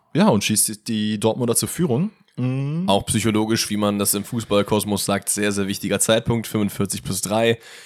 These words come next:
Speaker 2: Es ist okay zu diesem Zeitpunkt. Ich finde, dass die T S G schon gut mitspielt und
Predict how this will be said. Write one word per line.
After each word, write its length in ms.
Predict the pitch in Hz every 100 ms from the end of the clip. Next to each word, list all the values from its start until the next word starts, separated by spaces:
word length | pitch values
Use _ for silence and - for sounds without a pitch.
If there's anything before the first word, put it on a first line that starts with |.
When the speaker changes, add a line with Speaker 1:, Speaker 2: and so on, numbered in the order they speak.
| - - - - _
Speaker 2:
Es 120 | 139
ist 160 | 180 175
okay 320 | - 143 151
zu 120 | -
diesem 220 | 131 127
Zeitpunkt. 480 | 131 127 127 - 151
Ich 140 | 135 -
finde, 420 | 113 110 110 104
dass 320 | 107 98 -
die 120 | -
T 140 | - 117
S 200 | 113 -
G 160 | 110
schon 240 | - 120 110
gut 160 | 113
mitspielt 560 | 117 139 - 170 196 -
und 340 | - 110 113